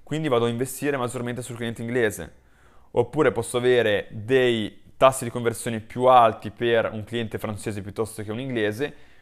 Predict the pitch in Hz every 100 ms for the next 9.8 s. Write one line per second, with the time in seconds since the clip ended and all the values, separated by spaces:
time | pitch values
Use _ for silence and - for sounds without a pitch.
0 | - - 147 139 113 107 131 127 113 92
1 | - - 101 95 92 92 90 90 87 87
2 | 85 80 - 50 50 - - - - -
3 | - - - - - - - - - 110
4 | 104 131 131 - 131 131 123 - 110 107
5 | 120 117 110 117 131 110 - 113 104 107
6 | 113 117 123 127 - 107 104 101 120 107
7 | 127 117 117 113 104 98 95 - - _
8 | _ _ _ - _ _ - _ _ -
9 | 120 113 95 87 - 117 160 147